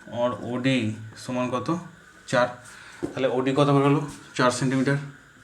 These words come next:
ওডি বের হলো এখানে কত? চার সেন্টিমিটার।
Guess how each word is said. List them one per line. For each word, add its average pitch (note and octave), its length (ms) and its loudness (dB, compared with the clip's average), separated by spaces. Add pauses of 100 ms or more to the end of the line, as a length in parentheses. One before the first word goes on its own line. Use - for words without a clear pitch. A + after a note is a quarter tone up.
(2000)
ওডি C#3 180 4
বের C#3 140 6
হলো C#3 140 8
এখানে C#3+ 220 4
কত? C#3+ 120 2 (340)
চার A#2 160 4
সেন্টিমিটার। G#2 460 -8